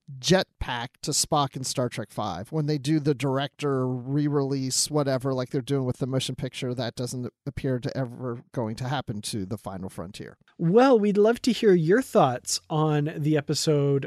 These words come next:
Speaker 2: A Moral Star Part One. Let us know, positivelytrek at gmail dot com. We're also on Twitter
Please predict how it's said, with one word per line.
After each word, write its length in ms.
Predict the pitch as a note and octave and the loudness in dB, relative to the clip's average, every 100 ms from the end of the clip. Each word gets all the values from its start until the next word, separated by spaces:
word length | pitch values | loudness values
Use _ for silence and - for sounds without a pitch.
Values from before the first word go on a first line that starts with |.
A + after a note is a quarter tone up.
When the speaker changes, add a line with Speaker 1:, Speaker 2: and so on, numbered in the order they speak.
| - | -2
Speaker 2:
A 120 | D3 | 0
Moral 300 | D3 C#3+ C#3 | 2 2 0
Star 360 | - - C3+ C3+ | -2 0 0 0
Part 420 | - C#3+ C3+ - | -2 -2 -2 -4
One. 600 | C3 B2+ B2 C#3 G3 G#3+ | -2 -2 -2 -2 -4 -4
Let 300 | E3+ D#3 E3 | 0 2 2
us 200 | D#3+ - | 0 -2
know, 220 | D3+ D#3 | 0 0
positivelytrek 880 | E3 E3+ E3+ F3+ E3 D#3 C#3+ D#3 C#3 | 2 0 0 -2 0 0 0 -2 -2
at 160 | C#3+ C#3+ | -4 -2
gmail 420 | C#3 D3 C#3+ C3+ | -2 0 0 -2
dot 240 | C#3 C3 | -4 -6
com. 320 | - C#3+ D#3 D#3 | -6 -2 0 0
We're 120 | D#3 | 0
also 260 | D3+ D#3+ C#3 | 0 0 0
on 120 | C3+ | -2
Twitter 440 | - D#3 D#3+ F3 | 0 2 4 0